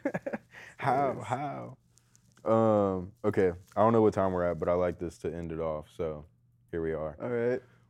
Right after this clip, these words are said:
Speaker 1: What would your s-, if you were a superhero, what would your superhero catchphrase be?
Speaker 2: Uh, superhero catchphrase?
Speaker 1: You're a superhero. I'm gonna set you the scene. You're gonna, you're gonna tell me the, the phrase on cue, right? So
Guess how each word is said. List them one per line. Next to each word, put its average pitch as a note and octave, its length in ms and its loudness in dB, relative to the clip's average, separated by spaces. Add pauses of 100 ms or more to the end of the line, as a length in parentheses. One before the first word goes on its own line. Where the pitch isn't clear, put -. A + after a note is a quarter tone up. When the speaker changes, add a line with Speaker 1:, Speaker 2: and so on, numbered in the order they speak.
Speaker 1:
What A#2 240 4
would D3 200 2
your A#2+ 180 2
s-, - 200 -8
if G2 140 -2
you C#3 100 2
were C#3 60 2
a B2+ 40 0
superhero, F#2 500 0
what G2+ 140 2
would G#2+ 140 0
your F#2+ 140 -2
superhero F#2+ 760 -2
catchphrase D#2+ 960 -4
be? C#2+ 240 -12 (280)
Speaker 2:
Uh, B2+ 360 4
superhero C3+ 640 0
catchphrase? B2 440 -4
Speaker 1:
You're E3+ 180 6
a E3 40 4
superhero. G2+ 720 4
I'm E2+ 120 -6
gonna F#2 80 -2
set F#2+ 260 -2
you G#2 60 -2
the F#2 100 -2
scene. D#2+ 440 -8 (180)
You're F2+ 140 -4
gonna, F#2 160 0 (100)
you're G2 180 0
gonna F#2+ 140 -2
tell G#2 180 -2
me G2 60 -2
the, F2 260 -4
the E2 100 -4
phrase E2+ 340 -2
on D#2+ 180 -10
cue, - 260 -14
right? C#2+ 280 -12 (440)
So D2+ 320 -6